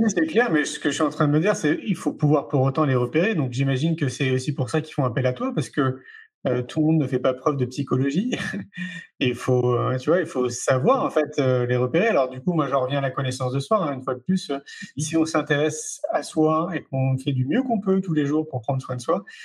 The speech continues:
je pense qu'il y a justement des clés comme ça qui sont beaucoup plus évidentes de compréhension. Mais bon, la majorité, euh, d'entre nous ne sont pas encore sur ce chemin-là. Donc, je me dis, euh, waouh,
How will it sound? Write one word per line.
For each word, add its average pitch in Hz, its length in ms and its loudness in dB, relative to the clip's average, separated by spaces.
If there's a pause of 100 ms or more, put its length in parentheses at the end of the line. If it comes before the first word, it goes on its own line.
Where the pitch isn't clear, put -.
(200)
je 127 120 2
pense 220 340 4
qu'il 139 200 2
y 131 60 2
a 127 40 4
justement 147 300 0
des 135 160 0
clés 190 240 4
comme 156 160 0
ça 160 180 2
qui - 140 -10
sont 147 100 -2
beaucoup 127 220 -2
plus 131 240 0
évidentes 151 340 2
de 139 60 0
compréhension. 127 640 -2 (540)
Mais 120 300 2
bon, 139 200 2
la 117 140 2
majorité, 139 760 2
euh, 123 220 0
d'entre 131 340 0
nous 196 160 4
ne 226 100 0
sont - 200 -4
pas 170 120 4
encore 165 280 0
sur - 160 -14
ce 127 320 0
chemin-là. 156 480 0 (400)
Donc, 123 100 -2
je 113 60 -6
me 131 100 0
dis, 175 220 4
euh, 123 300 2 (480)
waouh, 156 340 2